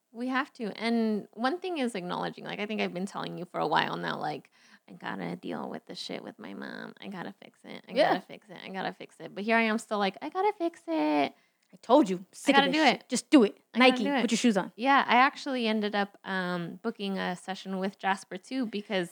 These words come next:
Speaker 1: that's my, my
Speaker 2: I have to
Speaker 1: intention
Speaker 2: write
Speaker 1: is,
Speaker 2: a whole
Speaker 1: like
Speaker 2: review on that because
Speaker 1: Yeah.
Speaker 2: that in itself needs its own podcast.
Speaker 1: No, it does, and it's coming. We just
Speaker 2: Oh
Speaker 1: gotta,
Speaker 2: my
Speaker 1: we have to
Speaker 2: God.
Speaker 1: record it.
Speaker 2: Yeah.
Speaker 1: But yeah, that, that'll be soon to come.
Speaker 2: Yes.
Speaker 1: But, um, happy Mother's Day to all
Speaker 2: Happy
Speaker 1: the
Speaker 2: Mother's
Speaker 1: mothers,
Speaker 2: Day.
Speaker 1: all the mother figures,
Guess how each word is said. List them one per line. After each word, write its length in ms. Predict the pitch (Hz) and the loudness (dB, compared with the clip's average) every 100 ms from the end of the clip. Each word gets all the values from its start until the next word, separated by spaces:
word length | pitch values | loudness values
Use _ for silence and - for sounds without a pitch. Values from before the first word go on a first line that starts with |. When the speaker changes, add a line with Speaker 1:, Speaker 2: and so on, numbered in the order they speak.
| - | -2
Speaker 1:
that's 220 | 208 240 | -2 2
my, 240 | 214 175 | 0 0
my 140 | 190 233 | 4 8
Speaker 2:
I 200 | 311 330 | 10 10
have 220 | 359 359 | 10 10
to 80 | 339 | 8
Speaker 1:
intention 100 | 285 | 10
Speaker 2:
write 200 | 285 294 | 10 12
Speaker 1:
is, 40 | |
Speaker 2:
a 80 | 247 | 8
whole 240 | 196 277 294 | 10 10 10
Speaker 1:
like 80 | 277 | 10
Speaker 2:
review 320 | 269 240 254 | 8 8 8
on 160 | 233 208 | 6 6
that 260 | 190 190 | 4 4
because 300 | 233 254 233 | 2 6 6
Speaker 1:
Yeah. 160 | 247 220 | 6 10
Speaker 2:
that 180 | 330 302 | 10 10
in 80 | |
itself 320 | 285 294 269 240 | 8 10 8 8
needs 220 | 254 214 | 4 6
its 100 | 214 | 6
own 160 | 220 | 6
podcast. 480 | 214 208 185 160 - | 10 8 8 0 -2
Speaker 1:
No, 240 | 233 277 233 | 0 2 2
it 100 | 214 | 2
does, 280 | 240 202 | 0 0
and 100 | 214 | 0
it's 140 | 220 - | 0 0
coming. 440 | 269 226 190 208 | 0 0 2 2
We 100 | 196 | 4
just 120 | 247 | 6
Speaker 2:
Oh 60 | 247 | 8
Speaker 1:
gotta, 120 | 233 | 8
Speaker 2:
my 120 | 208 185 | 6 6
Speaker 1:
we 80 | |
have 200 | 202 190 | 6 6
to 40 | 180 | 4
Speaker 2:
God. 20 | |
Speaker 1:
record 260 | 175 208 170 | 2 0 0
it. 80 | - - | -6 2
Speaker 2:
Yeah. 440 | 285 311 190 175 | 8 10 10 4
Speaker 1:
But 100 | - - | -6 -8
yeah, 360 | 233 233 175 202 - - | 0 0 0 -6 -16 -8
that, 200 | 202 190 | -6 -2
that'll 220 | 208 208 | 0 0
be 500 | 208 202 202 208 202 _ _ _ _ | 0 -4 -2 -2 -4 _ _ _ _
soon 180 | - 277 | -8 -8
to 120 | 254 | -8
come. 200 | - 170 - | -14 -20 -8
Speaker 2:
Yes. 180 | 214 202 - _ _ _ _ _ 233 | -4 -4 -6 _ _ _ _ _ 0
Speaker 1:
But, 600 | 262 247 247 240 226 - - | 4 6 6 4 2 -4 -8
um, 480 | 233 240 226 214 208 | -2 2 2 2 0
happy 260 | 226 269 | -4 -2
Mother's 340 | 247 208 240 240 | 0 0 0 -2
Day 220 | 262 262 | -8 -8
to 180 | - 220 | -6 -2
all 80 | 214 | 2
Speaker 2:
Happy 140 | 214 | 2
Speaker 1:
the 60 | 208 | 4
Speaker 2:
Mother's 220 | 220 220 | 4 4
Speaker 1:
mothers, 220 | 240 269 254 | 4 4 4
Speaker 2:
Day. 40 | |
Speaker 1:
all 100 | 220 | 4
the 80 | 208 | 2
mother 300 | 190 202 233 | 0 2 0
figures, 760 | - 254 247 254 254 254 254 | -2 -6 -2 0 2 0 -2